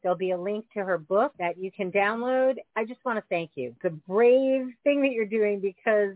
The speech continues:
that, those middle school years, those kids now, it's, it's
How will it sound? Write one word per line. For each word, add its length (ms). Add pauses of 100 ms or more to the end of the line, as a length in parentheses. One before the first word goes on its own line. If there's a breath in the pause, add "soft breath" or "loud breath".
that, 340
those 280 (100)
middle 400
school 260
years, 600 (480)
those 160 (120)
kids 240
now, 580
it's, 200 (260)
it's 200